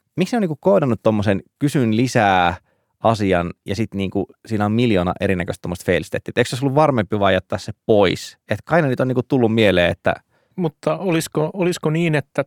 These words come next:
Speaker 2: toi on sellainen pieni ele, jonka suunnittelijat ajattelevat, että se tekee siitä helpommin lähestyttävän tai inhimillisemmän, kun se ei vaan sulkeudu silleen, että no niin, Olli varmaan lopetti tossa,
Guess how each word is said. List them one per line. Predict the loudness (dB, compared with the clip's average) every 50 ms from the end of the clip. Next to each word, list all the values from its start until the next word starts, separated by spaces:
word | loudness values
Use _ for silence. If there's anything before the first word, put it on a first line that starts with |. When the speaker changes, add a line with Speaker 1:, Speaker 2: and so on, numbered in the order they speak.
| _ _ _
Speaker 2:
toi | -2 -2 0 0 0 -2
on | -4 -4 -4
sellainen | -2 -2 -2 0 -2 -2 -4 -4 -8 -8 -10 _ -6
pieni | -4 -2 0 0 0 -2 -4 -4 -2 -2 0
ele, | 0 0 0 -2 -2 -4 -8
jonka | -10 -8 -8 -6 -8 -6 -6 -6 -6 -6
suunnittelijat | -4 -4 -4 -4 -4 -6 -8 _ _ -8 -6 -6 -6 -6 -6 -6
ajattelevat, | -4 -2 -2 -2 -2 _ -8 -8 -6 -6 -8 -10 -10 -10
että | -12 -12 -10 -12 -10
se | -8 -8 -6
tekee | -4 -4 -4 -4 -4 -6 -4
siitä | -4 -6 -6 -6 -6 -6 -6 -6 -8 -8 _ -20 -20 -20 -20 -20 -20 -20 -20 -20 -20 _ -20 -20 _ -6 -2
helpommin | 0 0 0 0 -2 -6 -6 -6 -4 -4
lähestyttävän | -2 0 0 -2 -2 -4 -8 -10 -10 _ -8 -6 -6 -6 -6 -6 -6
tai | -6 -6 -6 -6 -4 -2
inhimillisemmän, | -2 0 0 0 -2 -4 -4 -6 -6 -6 -4 -4 -4 -4 -4 -6 -6 -4
kun | -4 -4 -4 -2
se | -2 0
ei | 0 2 2 0 0 0
vaan | 0 0 0 0 -2 -4
sulkeudu | -4 -2 -2 0 -2 -2 -2 -2 -4 -4 -4 -6 -8
silleen, | -10 -8 -8 -6 -2 0 0 0 -2
että | -4 -8 _ -4 -2
no | -2 0
niin, | 0 -2 -4 -6 -10 -20 -20 -20 _ -6
Olli | -4 -2 0 0 0
varmaan | 0 0 0 0 0 0 0
lopetti | 0 0 -2 -4 -6 -6 -8
tossa, | -6 -6 -6 -6 -8 -10